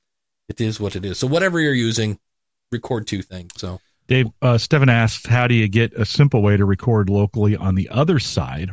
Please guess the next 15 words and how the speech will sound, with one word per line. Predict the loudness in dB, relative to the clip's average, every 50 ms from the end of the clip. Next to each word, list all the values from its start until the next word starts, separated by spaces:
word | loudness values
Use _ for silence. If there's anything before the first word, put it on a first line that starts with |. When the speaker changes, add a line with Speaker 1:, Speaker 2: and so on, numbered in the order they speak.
| -8 -6
Speaker 2:
Right? | -4 -4 -2 0 2
I | 4
mean, | 4 6 6
this | 6 6 6 4
is | 4 6 6
really | 6 6 6 4 4
the | 4 2
Speaker 1:
Yeah. |
Speaker 2:
challenge | 0 0 2 2 4 4 4 4 4 2 2
when | 2 2 2
we're | 2 0 0
thinking | 0 0 0 0 0 0
about | 0 0 0 0 -2
our | -2 -4
guests. | -2 0 2 2 2 0 -2 -6 -8 -8 -8 -8 -10